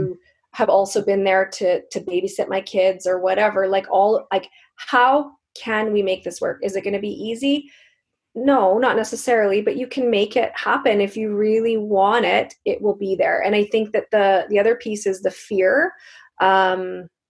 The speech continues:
Speaker 2: that I wish somebody would, and I, I mean, I guess I did, but, you know, fear comes up a-, all the time, but to just jump,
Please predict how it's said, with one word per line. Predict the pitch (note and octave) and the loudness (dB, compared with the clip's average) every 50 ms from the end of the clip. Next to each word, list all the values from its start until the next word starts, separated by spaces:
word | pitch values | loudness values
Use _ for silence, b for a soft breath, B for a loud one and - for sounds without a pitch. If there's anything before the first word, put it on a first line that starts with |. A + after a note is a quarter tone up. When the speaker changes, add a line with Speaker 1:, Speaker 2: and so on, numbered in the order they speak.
| _ - - _ _ _ _ _ G#3 | _ -20 -20 _ _ _ _ _ -10
Speaker 2:
that | G3 G#3+ G#3 F#3+ F#3 | -4 0 2 2 4
I | G#3 G3+ | 4 4
wish | G3 G#3 G3+ - | 2 2 0 0
somebody | - A3+ G#3+ G#3 G#3 G3+ G#3 G3+ | -2 -4 -2 -2 0 0 0 0
would, | F#3+ F3+ F#3+ F#3+ F#3 F#3 F#3 F3+ F3+ - - _ _ _ _ - | 0 2 2 2 4 4 2 0 -2 -4 -14 _ _ _ _ -4
and | A3 A#3+ A#3+ | -2 0 2
I, | A#3 - | 2 2
I | - A3 A3+ | 2 2 2
mean, | A#3 A3+ A3+ A3 | 2 2 2 2
I | G#3+ | 2
guess | A3 A3 G#3 - | 0 0 0 0
I | G3 | -4
did, | F#3+ - - F#3 F3 F#3 A3+ A#3 - b b b b b b b b _ - | -4 -4 -2 2 2 2 2 0 -4 b b b b b b b b _ -2
but, | A3 G#3+ G3 F#3+ F#3 - - - _ _ _ _ _ _ - - - _ | 2 4 4 2 2 0 -6 -20 _ _ _ _ _ _ -20 -20 -18 _
you | - A3+ | -6 -2
know, | G#3 F#3+ | -2 -2
fear | G3 - - C4 B3 B3+ B3 A#3+ | -4 -4 -4 0 2 4 4 2
comes | A#3+ - - A3 G#3+ G3+ | 0 -4 -4 -4 -2 0
up | G#3 F#3+ - - - - - _ _ _ - | 0 -2 -2 -4 -18 -20 -20 _ _ _ -4
a-, | - F3+ - - - | -4 -4 -4 0 2
all | G3 G3 G3 G3+ F#3+ | 4 4 4 4 2
the | G3+ F#3+ | -2 -6
time, | - - G#3 F#3 F#3+ A3+ C4+ C#4+ B3+ | -6 -6 -4 -2 0 2 2 0 2
but | A3 F#3+ - - - | 0 -2 -2 -2 -6
to | A3+ | -8
just | G#3 - C4+ C#4 - - - | -4 -2 -4 -4 -4 -10 -4
jump, | - F3+ F3+ A#3 A3 - - | -2 0 0 0 -2 -6 -12